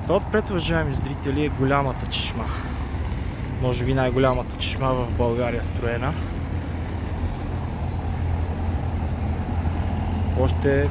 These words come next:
по времето на Иван Шишман. Ето, вижте колко е голяма. Огромна.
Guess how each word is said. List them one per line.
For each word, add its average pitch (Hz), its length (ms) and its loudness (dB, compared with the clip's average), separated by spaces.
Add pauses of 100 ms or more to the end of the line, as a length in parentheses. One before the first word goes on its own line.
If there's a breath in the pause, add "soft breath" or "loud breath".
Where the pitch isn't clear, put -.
по - 60 0
времето 135 360 2
на 123 80 2
Иван 127 260 2
Шишман. 120 460 2 (1800)
Ето, - 120 -8
вижте - 320 -4
колко 131 320 0
е 123 40 2
голяма. 123 420 0 (4000)
Огромна. 131 480 4